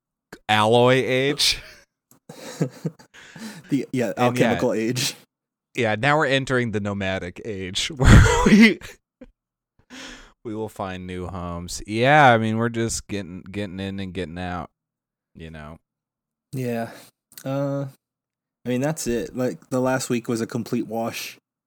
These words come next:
Speaker 2: We, we
Speaker 1: Yeah,
Speaker 2: might, we might
Speaker 1: definitely.
Speaker 2: as well be recording this episode just mere minutes after our two V one episode.
Speaker 1: <laughs>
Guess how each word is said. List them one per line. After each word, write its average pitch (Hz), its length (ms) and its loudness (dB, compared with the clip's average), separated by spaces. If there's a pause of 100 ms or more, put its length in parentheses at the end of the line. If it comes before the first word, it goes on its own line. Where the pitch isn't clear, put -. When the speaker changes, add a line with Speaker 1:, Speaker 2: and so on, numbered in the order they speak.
(1600)
Speaker 2:
We, 131 120 -2
we 131 180 0
Speaker 1:
Yeah, 131 60 0
Speaker 2:
might, 131 40 4
we - 0 -
might 131 140 2
Speaker 1:
definitely. 139 400 2
Speaker 2:
as 131 100 -2
well 131 140 2
be 123 120 2
recording 113 360 0
this 113 160 -2
episode 110 420 -2
just 113 180 -2
mere 117 340 0
minutes 113 400 -2
after 107 320 -2
our 107 260 -2 (200)
two 117 180 -2
V 107 120 -2
one 110 240 -2
episode. 113 460 0 (220)
Speaker 1:
<laughs> 208 1080 -2